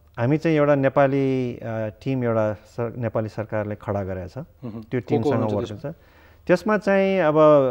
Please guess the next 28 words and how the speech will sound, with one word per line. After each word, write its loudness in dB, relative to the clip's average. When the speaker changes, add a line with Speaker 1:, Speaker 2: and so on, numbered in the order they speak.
Speaker 1:
यो, 0
अ, -6
उ-, -8
ऊर्जाका, 2
अ, -6
एक्सपर्ट -4
छन्, -6
यातायातका -2
एक्सपर्ट -6
छन्, -8
इन्भाइरोन्मेन्टल, -4
जेन्डर, -4
इको-, -10
इकोनोमिस्ट, -8
अम, -8
Speaker 2:
सरकार, -2
सरकारका -6
प्रतिनिधि, -8
पुरुष -2
Speaker 1:
प्रतिनिधिहरू 2
Speaker 2:
सचिव, -4
पुरुष 2
Speaker 1:
छन्। -2
Speaker 2:
सचिव -8
सबै 2
Speaker 1:
अब 0
Speaker 2:
छन्। -12
Speaker 1:
या, 2